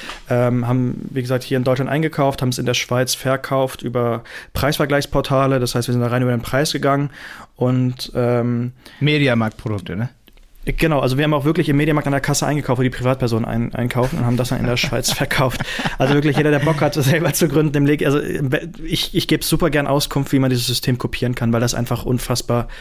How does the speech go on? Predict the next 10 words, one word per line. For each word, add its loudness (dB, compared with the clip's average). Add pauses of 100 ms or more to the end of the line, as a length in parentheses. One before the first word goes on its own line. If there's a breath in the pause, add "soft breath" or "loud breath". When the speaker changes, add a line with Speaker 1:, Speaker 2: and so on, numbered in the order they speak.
(280 loud breath)
Speaker 1:
einfach 0
ist 0
und 0
man 2
die 2
ersten 2
Fußstapfen -2 (260 loud breath)
reinmachen 0
kann, 0
sein, -2